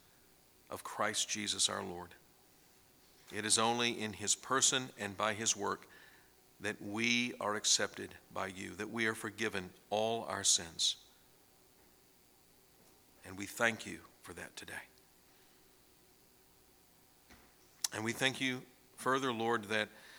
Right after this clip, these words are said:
there is therefore nothing that we can do as your people to earn, to gain more of your favor and acceptance than what we already have in Christ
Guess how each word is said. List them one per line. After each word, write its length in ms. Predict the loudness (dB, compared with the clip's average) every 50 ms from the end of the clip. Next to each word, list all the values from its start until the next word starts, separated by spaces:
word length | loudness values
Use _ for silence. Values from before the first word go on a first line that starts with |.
| -20 -20 -20 -20 -18 -18 -18 -16 -16 -18 -16 -16 -14 -14 -14 -14 -16 -10 -2 0 0 0 0 0 -2 -4 0
there 140 | 4 6 6
is 100 | 8 8
therefore 380 | 6 6 6 6 4 4 6
nothing 360 | 8 6 6 6 2 2 4 4
that 280 | 4 4 2 -4 -2
we 140 | 0 0 2
can 180 | 2 0 0 2
do 220 | 2 4 4 4
as 100 | 4 2
your 80 | 2 0
people 460 | 0 2 2 2 2 2 0 0 0
to 400 | 0 0 2 2 2 2 0 -2 -6 -12 -20 -20 -20 -20 -20 -20 -20 -20 -20 -20 -20 -20 -20 -20 -20 -20 -20 -20 -20 -20 0 0 0 4 8
earn, 420 | 8 10 10 10 8 6 4 0 -4
to 320 | -2 -2 -2 -2 -2 -4 -8 -12 -14 -4 4
gain 420 | 6 8 8 8 8 4 2 0
more 320 | 0 0 2 4 6 4 4
of 100 | 4 2
your 100 | -2 0
favor 320 | 2 4 4 4 4 2
and 80 | -2 -2
acceptance 460 | 0 2 2 2 2 2 -2 -4 -4
than 120 | -4 -2 -2
what 140 | -2 -2
we 140 | 0 2 4
already 240 | 6 6 6 6 4
have 260 | 4 6 6 6 4
in 80 | 2 -4
Christ 560 | -2 2 4 6 6 6 6 6 4 4